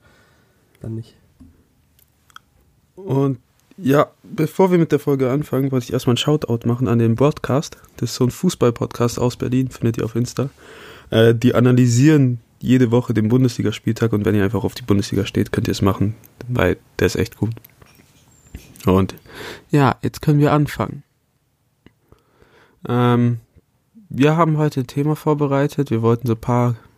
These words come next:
Speaker 2: Geschichten vorlesen, dann einfach ein bisschen darüber reden. Das sind so, oh, ja, so Mythen, Legenden aus Asien und den U S A, gell?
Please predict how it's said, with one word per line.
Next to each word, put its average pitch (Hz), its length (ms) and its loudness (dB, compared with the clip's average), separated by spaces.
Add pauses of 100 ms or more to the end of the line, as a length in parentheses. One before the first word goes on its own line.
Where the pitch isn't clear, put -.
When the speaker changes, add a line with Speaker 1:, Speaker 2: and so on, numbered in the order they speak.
(120)
Speaker 2:
Geschichten 123 720 -2
vorlesen, 135 560 0
dann 113 240 0
einfach 117 220 -2
ein 113 40 -8
bisschen 123 240 0
darüber 113 400 -2
reden. 120 240 0
Das 117 120 -4
sind 107 120 -4
so, 98 260 -2 (180)
oh, 98 180 -2 (480)
ja, 98 120 -2
so 95 180 -4 (960)
Mythen, 123 500 2 (140)
Legenden 113 720 0 (460)
aus 113 260 -2
Asien 131 400 0
und 113 140 -4
den 117 100 0
U 113 140 0
S 113 100 -6
A, 123 160 -6
gell? 120 200 -6